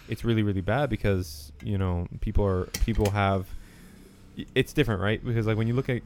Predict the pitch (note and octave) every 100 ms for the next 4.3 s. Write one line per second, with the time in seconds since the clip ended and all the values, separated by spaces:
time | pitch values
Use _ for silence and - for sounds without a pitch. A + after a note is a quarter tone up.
0 | - - B2 A#2 A2 - G#2+ G#2+ A2 A#2+
1 | D#3+ - _ - - _ - - A#2+ A#2+
2 | A2+ A2+ - G2+ G2+ F#2 - - C#3+ C#3+
3 | C3 - A2+ A2 B2+ A2+ G2+ G2 G2 F2+
4 | F2 F2+ -